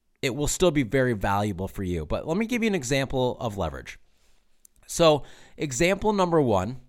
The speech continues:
is sales. We'll call him salesman number one. He makes a hundred calls in a day, okay? Cold calls in a day.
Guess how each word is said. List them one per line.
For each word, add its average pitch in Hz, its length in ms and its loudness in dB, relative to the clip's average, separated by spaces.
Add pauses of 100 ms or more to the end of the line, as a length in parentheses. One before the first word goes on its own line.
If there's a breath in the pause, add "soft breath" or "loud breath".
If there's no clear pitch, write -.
(280)
is 127 120 -4
sales. 170 340 4
We'll 151 160 -2
call 175 200 6
him 147 60 0
salesman 135 480 0
number 113 240 0
one. 76 260 -6 (520 loud breath)
He 170 140 -2
makes 190 240 0
a 147 60 2
hundred 190 380 -2
calls 127 640 4
in 127 100 -2
a 120 80 0
day, 87 300 -6 (400)
okay? 123 300 -2 (260)
Cold 113 240 0
calls 107 240 0
in 98 60 -4
a 92 60 -4
day. 78 200 -10